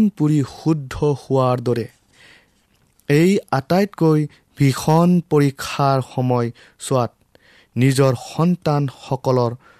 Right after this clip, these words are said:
প্ৰতি ঈশ্বৰৰ প্ৰেম উপন্দি উঠিব। এই প্ৰেম ইমান গভীৰ,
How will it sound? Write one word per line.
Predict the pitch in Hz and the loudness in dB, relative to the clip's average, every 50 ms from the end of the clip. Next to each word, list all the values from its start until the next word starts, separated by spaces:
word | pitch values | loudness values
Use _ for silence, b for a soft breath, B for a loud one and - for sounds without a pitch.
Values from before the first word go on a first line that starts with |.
| b b b b - | b b b b -2
প্ৰতি | - 147 139 139 - 131 123 113 110 b b b b _ - - | -2 -2 -2 0 -2 -4 -4 -4 -6 b b b b _ -6 -2
ঈশ্বৰৰ | 135 156 151 - - - 151 143 135 135 131 123 - _ | -2 -2 -2 -2 -2 -2 0 0 2 2 0 0 -2 _
প্ৰেম | - 127 123 127 123 123 120 120 113 113 113 _ b b b b b b b - | 0 2 2 2 2 0 0 -2 -6 -8 -12 _ b b b b b b b -6
উপন্দি | - 127 120 - 139 131 131 135 135 131 123 123 120 117 120 - | -6 -4 -2 0 0 2 2 4 2 2 2 2 0 0 -2 -2
উঠিব। | 107 117 - - 120 113 117 117 107 - _ _ _ _ _ _ _ _ _ b b b b b b b b - | -4 -6 -2 -2 -2 -2 -2 -4 -6 -6 _ _ _ _ _ _ _ _ _ b b b b b b b b 0
এই | 143 151 185 214 226 220 | 2 4 4 4 4 2
প্ৰেম | 208 - 180 175 175 170 165 165 160 147 - _ - | 2 2 0 2 2 2 2 0 -2 -6 -10 _ -2
ইমান | 135 147 151 151 151 151 151 147 143 143 | 0 2 2 2 2 2 2 2 0 0
গভীৰ, | 135 131 135 135 123 127 135 131 131 | 0 0 0 0 2 2 2 2 0